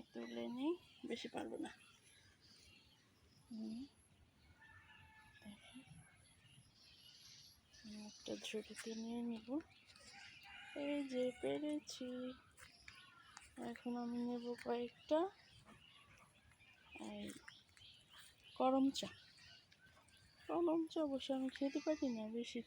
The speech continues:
টক। আগে কত খেতাম,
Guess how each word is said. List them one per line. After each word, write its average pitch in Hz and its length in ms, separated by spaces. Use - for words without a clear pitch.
টক। 247 420
আগে 254 300
কত 254 240
খেতাম, 233 480